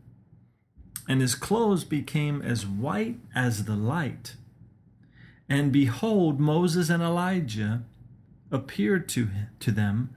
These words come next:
talking with him. Then Peter answered and said to Jesus, 'Lord, it is good for us to be here. If you wish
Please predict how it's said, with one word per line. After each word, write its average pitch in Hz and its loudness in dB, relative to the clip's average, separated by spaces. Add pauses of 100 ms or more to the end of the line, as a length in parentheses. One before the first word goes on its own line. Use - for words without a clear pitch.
(300)
talking 160 2
with 101 0
him. 95 -4 (1200)
Then 175 2 (600)
Peter 196 2
answered 185 2 (100)
and 147 0
said 151 0
to 143 0
Jesus, 151 0 (380)
'Lord, 208 8
it 208 8
is 190 6
good 208 6
for 202 4
us 196 2
to 202 2
be 190 4
here. 151 4
If 214 4
you 208 4
wish 180 4